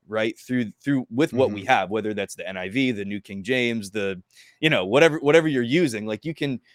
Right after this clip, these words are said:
Speaker 1: you can know God and connect with God and commune with God. And I, and I'm, I'm not take, trying to take away from, you know, whatever Bible translation or transliteration or whatever is, is your preference. Um, but what I'm saying is,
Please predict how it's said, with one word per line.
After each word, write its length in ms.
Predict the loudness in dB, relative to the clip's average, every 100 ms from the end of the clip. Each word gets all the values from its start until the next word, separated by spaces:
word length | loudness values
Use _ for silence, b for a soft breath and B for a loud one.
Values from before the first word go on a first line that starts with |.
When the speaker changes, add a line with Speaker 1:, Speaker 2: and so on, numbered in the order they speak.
| b b
Speaker 1:
you 160 | -6 -2
can 300 | 0 -2 -2
know 220 | 0 2 4
God 300 | 2 2 -2
and 100 | -8
connect 380 | -8 -4 -4 -4
with 140 | -6
God 180 | -2 -2
and 80 | -2
commune 340 | -8 -6 -4
with 160 | -4 -6
God. 280 | -4 -4 -4 -8
And 120 | -10
I, 60 |
and 160 | -8 -6
I'm, 240 | -6 -8 -10
I'm 160 | -6 -2
not 200 | -4 -4
take, 280 | -6 -6
trying 240 | -8 -8 -8
to 60 |
take 200 | -6 -6
away 240 | -4 -2 -2
from, 360 | -4 -8 -8 -8
you 80 | -6
know, 80 |
whatever 380 | -4 -2 -2 -4 -2
Bible 280 | -2 0 -4
translation 720 | -6 -10 -6 -6 -8 -12 -10
or 100 | -12
transliteration 720 | -14 -14 -10 -6 -6 -6 -10
or 80 | -8
whatever 320 | -6 -6 -6
is, 240 | -8 -12
is 160 | -18 -18
your 120 | -14
preference. 480 | -4 -4 -6 -18 -20 b b b b
Um, 280 | -2 0 -2
but 160 | 0 0
what 120 | 2 0
I'm 80 | -2
saying 300 | -2 0 2
is, 240 | 0 -2